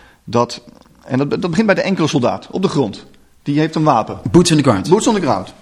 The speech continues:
Speaker 1: En die moet schieten. En die moet dus allereerst leren om te overleven op het gevechtsveld.
Speaker 2: Ja.
Speaker 1: Dan moet hij dus, hij moet leren afzien. Hij moet zonder slaap kunnen. Hij moet tegen alle, het, als, als hij in het gevecht komt,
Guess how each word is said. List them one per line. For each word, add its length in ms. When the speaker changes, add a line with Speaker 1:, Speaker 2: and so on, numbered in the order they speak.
Speaker 1:
En 120
die 100
moet 140
schieten. 340
En 160
die 80
moet 120
dus 100
allereerst 380
leren 360
om 120
te 80
overleven 380
op 40
het 100
gevechtsveld. 460
Speaker 2:
Ja. 100
Speaker 1:
Dan 80
moet 100
hij 100
dus, 80
hij 120
moet 160
leren 280
afzien. 340
Hij 120
moet 180
zonder 260
slaap 300
kunnen. 220
Hij 120
moet 380
tegen 320
alle, 280
het, 220
als, 240
als 160
hij 80
in 60
het 100
gevecht 300
komt, 280